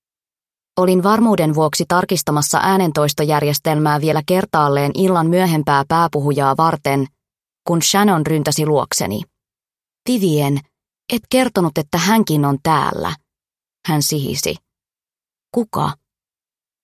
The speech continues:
"Dante Rousseau." Kaikki ajatukset lahjapusseista ja äänentoistosta kaikkosivat päästäni. Pakotin itseni katsomaan Shannonia, ja näin hänen sädehtivät silmänsä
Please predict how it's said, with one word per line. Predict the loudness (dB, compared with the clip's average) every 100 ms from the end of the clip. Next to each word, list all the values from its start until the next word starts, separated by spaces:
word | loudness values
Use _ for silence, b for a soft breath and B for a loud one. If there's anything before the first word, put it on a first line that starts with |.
| _ _ _ -4 0
"Dante | 2 0 -2
Rousseau." | -2 -4 -2 0 2 0 -4 _ _ _ _ _ _ _ _ _ _ _ -4
Kaikki | -4 -2 0
ajatukset | 2 2 0 -2 -4 0
lahjapusseista | 0 2 0 -2 -4 -2 -2 -2 0
ja | 0 0
äänentoistosta | 0 0 0 0 -2 -2 -6 -6 -2
kaikkosivat | -2 -2 -4 -4 -4 -4
päästäni. | -2 -2 -2 -4 -6 -6 -8 _ _ _ _ _ _ _ _ _
Pakotin | -4 -2 0 0
itseni | 0 0 -2 0
katsomaan | -2 -2 -2 0 0
Shannonia, | 0 0 0 0 -2 -2 -6 _ _ _ _ 0
ja |
näin | 2 2
hänen | 2 0 0
sädehtivät | 0 0 0 -2 -4 -4
silmänsä | -2 -2 0 0 -2 -2 -4